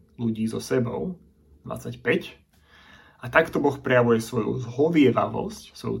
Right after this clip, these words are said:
toleranciu tým, že prehliada, toleruje hriechy ľudstva, verš dvadsaťšesť. Namiesto nášho zla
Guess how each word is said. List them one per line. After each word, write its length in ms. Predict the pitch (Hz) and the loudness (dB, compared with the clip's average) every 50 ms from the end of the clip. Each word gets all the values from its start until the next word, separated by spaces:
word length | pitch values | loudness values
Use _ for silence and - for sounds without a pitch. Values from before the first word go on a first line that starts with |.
| - | 2
toleranciu 880 | - 135 156 147 120 107 101 101 104 113 - - 120 120 - 208 226 - - - _ _ _ _ | 4 6 6 6 6 4 2 -2 -4 -6 -8 -8 -8 -6 -4 -4 -6 -6 -8 -18 _ _ _ _
tým, 240 | - 127 131 135 131 | -2 0 2 2 2
že 80 | 120 117 | 2 0
prehliada, 800 | 123 131 131 156 180 175 160 139 120 110 113 - 180 185 - _ _ _ _ - | -2 -2 -2 -2 -2 -2 -2 -4 -4 -2 -2 -4 -4 -6 -10 _ _ _ _ 0
toleruje 720 | 135 143 135 120 110 107 113 110 110 107 120 196 226 220 - - - _ _ _ _ _ _ - | 2 6 6 6 4 2 -2 -4 -2 0 4 4 4 2 2 -4 -18 _ _ _ _ _ _ -4
hriechy 320 | 123 123 120 123 123 123 139 | 0 2 2 2 2 2 2
ľudstva, 560 | 127 123 127 123 - - - 117 110 117 - - - - | 4 4 4 2 -2 -8 -10 -10 -10 -12 -12 -16 -14 -14
verš 240 | 117 120 120 120 - | -12 -12 -12 -12 -12
dvadsaťšesť. 540 | 123 123 - - 120 - - - - - _ - _ _ _ _ - - - _ _ - | -14 -14 -14 -16 -18 -18 -18 -18 -20 -20 _ -20 _ _ _ _ -20 -20 -20 _ _ -6
Namiesto 400 | 135 127 120 113 117 - - - | -2 0 0 0 0 -2 -4 0
nášho 480 | - 226 139 175 202 190 139 120 - - | 2 6 6 8 6 6 4 0 -4 -6
zla 400 | - 117 - - - - 185 185 | -4 -4 -4 -4 -4 -4 -6 -8